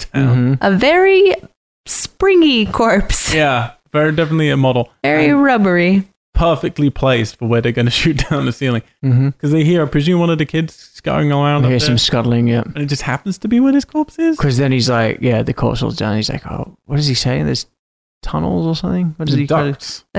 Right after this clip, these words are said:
Speaker 3: ducts,
Speaker 2: that's
Speaker 3: yeah.
Speaker 1: I think, so the priest was
Speaker 3: He's like,
Speaker 1: hiding
Speaker 3: "Oh, of course. That's where the blood is."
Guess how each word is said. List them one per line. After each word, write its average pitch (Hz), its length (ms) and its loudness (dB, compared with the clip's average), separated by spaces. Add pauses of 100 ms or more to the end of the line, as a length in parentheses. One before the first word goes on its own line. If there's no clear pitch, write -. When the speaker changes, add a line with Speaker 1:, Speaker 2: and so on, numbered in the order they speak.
(140)
Speaker 3:
ducts, - 360 -2
Speaker 2:
that's - 100 -2
Speaker 3:
yeah. 165 160 0
Speaker 1:
I - 40 -2
think, 170 180 0
so 175 120 -4
the 165 100 -2
priest 208 400 -4
was 196 140 0
Speaker 3:
He's - 40 -2
like, 208 120 0
Speaker 1:
hiding 285 140 2
Speaker 3:
"Oh, 294 140 2
of 196 160 -4
course. 311 560 0
That's 277 320 -2
where 226 160 0
the 196 80 0
blood 190 320 0
is." 185 440 -2